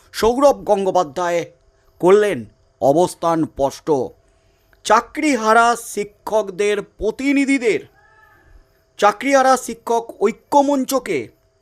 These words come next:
দিলেন চরম বার্তা। নবান্ন অভিযানে কি হাজির হবেন সৌরভ গঙ্গোপাধ্যায়?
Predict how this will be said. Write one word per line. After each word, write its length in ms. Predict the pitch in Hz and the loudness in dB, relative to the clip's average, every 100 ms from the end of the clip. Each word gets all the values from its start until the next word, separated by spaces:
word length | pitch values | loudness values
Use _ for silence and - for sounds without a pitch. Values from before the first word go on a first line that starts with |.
| _ _ _ - | _ _ _ -14
দিলেন 400 | 131 226 233 139 127 - | -4 2 2 0 -8 -4
চরম 420 | 170 208 240 175 | 0 2 2 2
বার্তা। 460 | 156 - 143 110 - _ _ _ _ _ - | -2 0 -6 -6 -12 _ _ _ _ _ -6
নবান্ন 420 | 147 175 285 294 311 | 2 4 4 6 4
অভিযানে 540 | - 214 269 269 262 | 4 2 2 2 0
কি 160 | 254 196 | -8 -12
হাজির 300 | 175 190 240 | -10 -6 -6
হবেন 380 | 180 185 254 247 | -4 2 2 0
সৌরভ 400 | - 208 196 - | -2 -2 -2 -4
গঙ্গোপাধ্যায়? 760 | 185 190 208 233 - 233 147 | -6 -6 -6 -6 -6 -6 -6